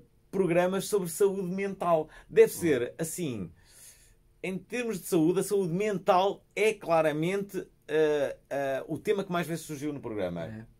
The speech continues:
Speaker 1: Porquê é que eu faço? Não sei bem, mas eu acho que, hum, talvez para combater o estigma que, que eu acho que ainda existe em relação
Speaker 2: Uhum.
Speaker 1: à saúde mental, não é?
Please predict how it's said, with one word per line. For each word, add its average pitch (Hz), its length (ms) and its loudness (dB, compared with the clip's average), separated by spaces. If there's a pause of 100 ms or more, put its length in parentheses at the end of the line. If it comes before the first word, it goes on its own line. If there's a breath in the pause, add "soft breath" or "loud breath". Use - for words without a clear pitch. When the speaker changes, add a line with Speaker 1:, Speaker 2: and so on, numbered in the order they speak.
(240)
Speaker 1:
Porquê 165 240 -2
é 202 40 2
que 202 80 -10
eu 202 120 6
faço? 92 560 -6 (760 soft breath)
Não 302 100 -4
sei 302 200 -4
bem, 294 160 -2
mas 247 160 -4
eu 240 80 -2
acho 240 280 -8
que, 202 320 -2
hum, 175 680 -4 (160)
talvez 185 380 -2 (120)
para 185 160 -4
combater 160 380 -4
o - 40 -2
estigma 123 460 -6
que, - 160 -16
que - 160 -8
eu 131 80 0
acho 113 140 -4
que 110 80 -12
ainda 95 160 -6
existe 90 360 -10
em 101 40 -12
relação 98 240 -8
Speaker 2:
Uhum. - 40 -4
Speaker 1:
à 87 40 -8
saúde 90 200 -10
mental, 92 360 -6
não 95 100 -6
é? 82 120 -8